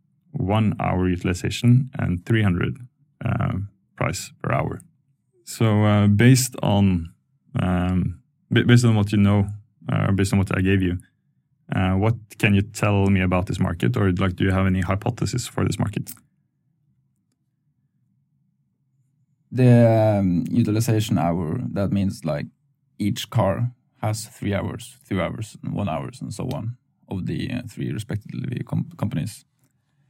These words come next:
Speaker 2: Uh, it seems that, uh, the, the more cars you have, the more you are to utilize, uh, your fleet, uh, which means that, uh, straight out of the, uh, of the numbers, it seems that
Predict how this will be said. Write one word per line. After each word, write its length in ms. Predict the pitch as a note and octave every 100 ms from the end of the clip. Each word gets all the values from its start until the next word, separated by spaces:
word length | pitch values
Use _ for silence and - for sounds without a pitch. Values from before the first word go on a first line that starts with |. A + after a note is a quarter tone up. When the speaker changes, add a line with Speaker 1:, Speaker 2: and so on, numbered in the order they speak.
| _ _ _ _ -
Speaker 2:
Uh, 340 | A#2 A#2+ A#2+ B2+
it 140 | B2
seems 500 | - D3 F3 G#3 -
that, 320 | - G2+ G#2 - G2+
uh, 320 | G#2 G2+ F2+ - _ -
the, 160 | C3 B2+
the 160 | A#2+
more 260 | A#2 C3 E3+
cars 400 | - B2 A#2 G#2+
you 80 | G2
have, 420 | D#2+ A#2 C#3+ B2
the 80 | B2
more 360 | A#2 A#2+ C3
you 180 | A#2+ G#2+
are 140 | G#2+
to 120 | A#2 A#2
utilize, 760 | A#2+ C3+ C3 F#2 D2 - - -
uh, 180 | - A2
your 160 | A2+
fleet, 540 | A2 B2+ C3+ A#2+ - - _ _ _ - _ _ _ _ _ _ - -
uh, 440 | A#2 A#2 A#2 A2+ -
which 240 | A#2+ A#2+
means 320 | A#2 A#2 A#2
that, 320 | A2+ G#2+ G#2+ - _ - -
uh, 480 | G#2+ G#2+ G#2+ G2+ - - _ _ _ - C#3 A#2+ - _ _ _
straight 300 | - A#2+ A#2
out 120 | A2
of 120 | G#2+
the, 260 | G2 G2 F#2+
uh, 220 | F#2 F2 - -
of 120 | A2+
the 60 | A2
numbers, 540 | A#2 E3 C3 A#2 -
it 100 | A2+
seems 380 | - A2 A2 A2
that 220 | G#2+ G#2+